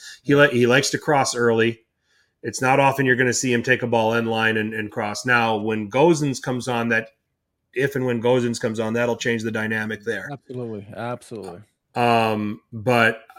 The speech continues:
Speaker 1: you know, I think that, um, I, I, I see a lot of that. So I don't see Calabria getting himself into a lot of trouble here. I could see,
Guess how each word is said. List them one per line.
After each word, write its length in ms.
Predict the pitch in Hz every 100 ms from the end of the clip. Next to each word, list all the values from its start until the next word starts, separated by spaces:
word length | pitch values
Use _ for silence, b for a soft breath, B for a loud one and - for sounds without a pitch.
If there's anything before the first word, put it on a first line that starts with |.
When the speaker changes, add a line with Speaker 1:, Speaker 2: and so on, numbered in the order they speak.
| - _
Speaker 1:
you 180 | 127
know, 200 | 120 117
I 180 | 117 123
think 340 | 120 147 139 -
that, 420 | 131 120 113 113 - b b b b b _ _
um, 720 | 120 120 117 113 107 104 104 _ _ _ _ _ _ _ _ _ _ _ - _ -
I, 60 | -
I, 420 | 123 131 139 143
I 40 | 143
see 200 | - 156
a 40 |
lot 180 | 143 139
of 60 |
that. 140 | 135 131
So 100 | 151
I 20 |
don't 140 | 180
see 160 | 165 220
Calabria 540 | - 135 123 123 123
getting 200 | 110 117
himself 360 | 110 101 117 107
into 160 | 117 110
a 20 |
lot 220 | 107 107
of 80 | 101
trouble 260 | 120 107
here. 220 | 104 107 107
I 160 | 120
could 260 | 123 131 123
see, 840 | - - 170 160 156 151 147 131